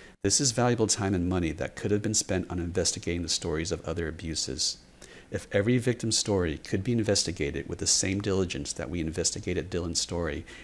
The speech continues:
we would truly have a more just society. Mia's rage has also made us forget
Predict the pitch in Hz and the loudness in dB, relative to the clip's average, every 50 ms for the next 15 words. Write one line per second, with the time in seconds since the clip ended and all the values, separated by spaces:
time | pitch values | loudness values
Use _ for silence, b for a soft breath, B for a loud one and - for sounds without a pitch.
0 | B B 101 92 92 85 - - - - 113 110 113 120 107 107 104 98 - 90 | B B -2 -2 -2 0 -2 -2 -2 0 0 2 2 2 2 2 0 0 0 0
1 | 87 87 90 85 85 - - 80 - - - - - - 80 78 76 76 73 73 | 0 0 0 0 0 -2 -2 -2 0 0 2 2 2 2 2 -2 -4 -4 -6 -6
2 | 78 - - - - - - - - _ _ _ _ _ _ _ _ _ _ _ | -8 -10 -12 -16 -20 -20 -20 -20 -20 _ _ _ _ _ _ _ _ _ _ _
3 | - 95 98 110 113 110 110 110 107 104 101 - 90 - - - - 95 95 - | 0 2 4 4 4 4 4 4 4 4 4 4 2 0 0 0 -2 -2 0 0
4 | - 107 98 98 92 95 - - - - 80 90 - 98 85 67 | 0 0 0 0 0 0 0 -2 -2 -4 -6 -4 -2 -2 -2 -2